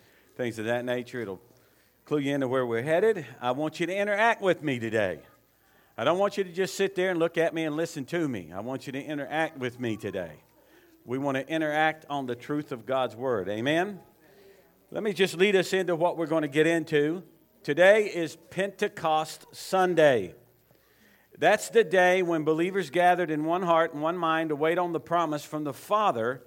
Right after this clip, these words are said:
which Jesus said he would baptize them with. The Holy Spirit and fire is what that baptism was. And it was after that that they began to preach Jesus,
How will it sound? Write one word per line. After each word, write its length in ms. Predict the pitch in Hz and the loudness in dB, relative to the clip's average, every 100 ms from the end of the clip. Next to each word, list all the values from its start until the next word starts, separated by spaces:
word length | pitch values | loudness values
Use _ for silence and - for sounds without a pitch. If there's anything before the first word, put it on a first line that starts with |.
| _ _ _ _ | _ _ _ _
which 220 | 139 - | -8 -6
Jesus 380 | 151 196 175 175 | -6 -2 -2 -2
said 220 | 170 160 | 0 0
he 160 | 165 | 0
would 260 | 175 160 117 | -4 -6 -2
baptize 760 | 165 185 151 - 139 117 98 | 0 2 0 -2 -2 0 -2
them 300 | 95 117 107 | -4 -4 -2
with. 400 | 98 101 78 - _ _ _ _ _ _ _ | -4 -6 -6 -18 _ _ _ _ _ _ _
The 120 | - 135 | 0 2
Holy 280 | 196 220 | 4 4
Spirit 440 | 208 - 190 196 196 | 2 0 2 2 -2
and 180 | 165 160 | -6 -6
fire 680 | - - 208 190 151 117 117 | -6 0 4 6 4 4 2
is 180 | 117 | 0
what 200 | 120 143 | -2 -2
that 180 | 139 131 | 2 0
baptism 600 | 117 139 117 147 135 120 | 2 -2 -2 -4 -2 -4
was. 460 | 123 131 147 190 175 _ _ _ _ | -2 0 0 -2 -10 _ _ _ _
And 120 | - | -2
it 60 | 185 | 0
was 160 | 190 | 2
after 300 | 185 226 233 202 | 2 2 2 2
that 360 | 233 240 202 | 6 4 4
that 140 | 165 160 | -2 0
they 140 | 185 | 0
began 320 | 175 160 175 | 0 -2 0
to 60 | 165 | -2
preach 440 | - 185 180 139 | -2 -6 -6 -12
Jesus, 720 | 131 220 240 170 147 170 - | -6 -4 -4 -2 -2 -2 -8